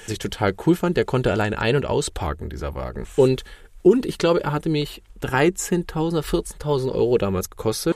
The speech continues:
Und was ich total sympathisch fand, war die Art und Weise, wie es präsentiert wurde. Weil ich hab dem Verkäufer gesagt, „Wissen Sie,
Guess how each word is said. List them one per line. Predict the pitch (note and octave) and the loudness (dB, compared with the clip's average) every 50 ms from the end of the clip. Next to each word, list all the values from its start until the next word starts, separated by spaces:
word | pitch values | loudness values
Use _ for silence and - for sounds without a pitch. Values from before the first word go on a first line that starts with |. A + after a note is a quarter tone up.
| - - _ | -2 2 _
Und | - F3 G3+ A#3 A3 | 8 8 8 8 6
was | F3+ E3 D#3+ - | 4 4 4 4
ich | C#3+ - | 0 0
total | - D3+ - D3 C#3 B2+ B2+ | -2 0 0 2 2 2 2
sympathisch | C3 B2 A#2+ - C#3 C3 C3 C3 - D3+ C#3 - - | 2 -2 -2 -2 0 2 2 2 2 0 -2 -2 -6
fand, | - - C3 B2 C3 C3+ - - - - - - - - | -2 0 0 2 2 0 -6 -10 -18 -20 -20 -20 -18 -2
war | - B2 B2 B2 A#2+ - - - - - | 2 2 4 4 2 0 -2 -8 -4 -2
die | B2+ - | 0 0
Art | G2+ A2+ | 2 0
und | B2 A2+ | 0 0
Weise, | A2+ A2 G#2+ A2 A2 | 0 0 0 -2 -2
wie | A2+ | -4
es | G2 - | -6 -6
präsentiert | - - G#2 G#2+ G2+ F#2 G2+ F#2+ - - | -4 -4 -2 -2 -2 0 0 -2 0 0
wurde. | E2+ E2+ F#2 | -4 0 0
Weil | - | 0
ich | - - | 0 0
hab | D3 - | -2 -2
dem | - D3+ D3+ | -2 -2 -2
Verkäufer | - B2+ - - D3 D#3+ - D3 | -2 -4 2 4 4 4 4 2
gesagt, | C3 C#3+ C#3 - | 0 0 -4 -4
„Wissen | C3 C3+ D3 C3+ | -2 -2 -2 0
Sie, | C3+ C#3+ D3+ | 0 -2 -2